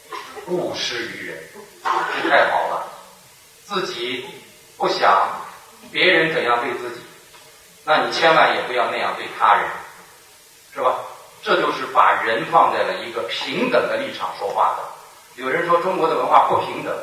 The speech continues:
恕道就是最大的平等。帝王将相、黎民百姓都可以用恕道来推的，是不是？你仔细想想，这不是平等的一个意思吗？就是把人都放在一个同类项上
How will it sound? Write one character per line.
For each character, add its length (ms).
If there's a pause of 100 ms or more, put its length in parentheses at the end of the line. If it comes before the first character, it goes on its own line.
(380)
恕 380
道 220
就 100
是 60
最 100
大 160
的 160
平 140
等。 120 (1160)
帝 180
王 240
将 220
相、 200 (460)
黎 160
民 220
百 180
姓 160 (240)
都 160
可 160
以 40
用 140
恕 280
道 160
来 80 (100)
推 140
的， 100 (920)
是 80
不 80
是？ 200 (500)
你 180
仔 100
细 100
想 220
想， 160
这 60
不 120
是 100
平 200
等 140
的 60
一 120
个 60 (380)
意 220
思 100
吗？ 160 (640)
就 140
是 60
把 220 (120)
人 180
都 200
放 200
在 120
一 100
个 240
同 220
类 160
项 340
上 160